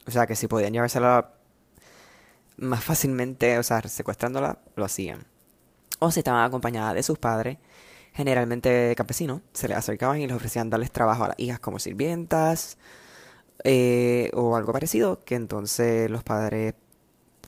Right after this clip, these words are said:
lo más probable accedían y las poquiachis se llevaban a las niñas y, y, y se quedaban con ellas, las secuestraban. Y esto era más común en esos tiempos en muchos países.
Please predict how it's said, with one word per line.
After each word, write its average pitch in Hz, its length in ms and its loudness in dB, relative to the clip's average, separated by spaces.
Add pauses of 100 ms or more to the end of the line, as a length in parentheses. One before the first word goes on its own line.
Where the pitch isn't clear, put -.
(520)
lo 120 180 0
más 107 160 -4
probable 110 340 2
accedían 120 760 0
y 104 480 -8 (540)
las 120 140 -10
poquiachis 110 480 -8
se 156 80 -4
llevaban 117 220 -2
a 120 40 -4
las 123 80 -4
niñas 120 300 -6
y, 101 540 -6
y, - 460 -12 (1000)
y 127 80 -8
se 131 140 2
quedaban 101 280 0
con 113 160 -8
ellas, 151 240 -6 (260)
las - 100 -10
secuestraban. - 580 -6 (1400)
Y 151 60 -2
esto 156 140 2
era 156 100 4
más 123 160 0
común 131 300 0
en 123 80 -2
esos 113 220 -6
tiempos 107 380 -4 (200)
en 117 100 -4
muchos 104 220 -6
países. - 460 -6